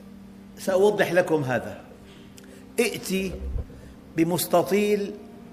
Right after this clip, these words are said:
رمادي اللون، ضع له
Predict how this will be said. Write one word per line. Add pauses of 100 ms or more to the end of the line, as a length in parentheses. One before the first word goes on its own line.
(120)
رمادي
اللون، (1500)
ضع
له